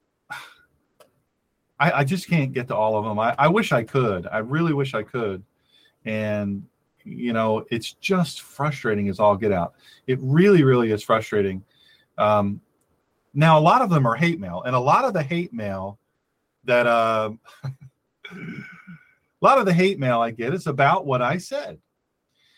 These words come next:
Um, and I said, "You know, he's taking a step down to live in the White House." And they said, "Oh, well, you know, if he's ashamed to live in the White House, then," well, no, he's not ashamed to live in, "Oh, his wife, Melania, she thinks she's better. She thinks she's so much better than everybody.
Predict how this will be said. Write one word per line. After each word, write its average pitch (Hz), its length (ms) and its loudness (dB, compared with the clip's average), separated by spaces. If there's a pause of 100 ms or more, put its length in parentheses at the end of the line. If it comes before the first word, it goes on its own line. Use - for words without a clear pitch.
(180)
Um, 113 420 -4
and 123 120 -4
I 131 100 0
said, 156 260 -2
"You 190 80 -2
know, 190 60 0
he's 208 140 -4
taking 147 260 0
a 160 60 -2
step 190 280 -4
down 226 220 -2
to 165 60 -2
live 113 140 -2
in 101 60 -6
the 95 60 -8
White 87 160 -8
House." 85 380 -12
And 143 200 -4
they 180 140 -6
said, 202 220 -6
"Oh, 247 160 -8
well, 214 160 -2
you 208 160 -6
know, 208 220 0
if 196 100 -4
he's 220 180 -6
ashamed 196 320 0
to 185 80 2
live 196 140 4
in 196 40 0
the 185 80 0
White 214 180 4
House, 156 220 4
then," 156 220 -4 (240)
well, 226 160 4
no, 302 240 8
he's 165 160 6
not 135 180 6
ashamed 127 380 0
to 107 60 -2
live 107 100 -2
in, 113 140 -8
"Oh, 262 300 4
his 226 140 -2
wife, 294 300 0
Melania, 233 560 -2
she 254 240 -10
thinks 247 300 -8
she's 254 260 -8
better. 220 460 0 (340)
She 285 220 -4
thinks 262 260 0
she's 220 260 -4
so 240 300 6
much 233 240 2
better 220 300 6
than 196 100 -2
everybody. 190 720 2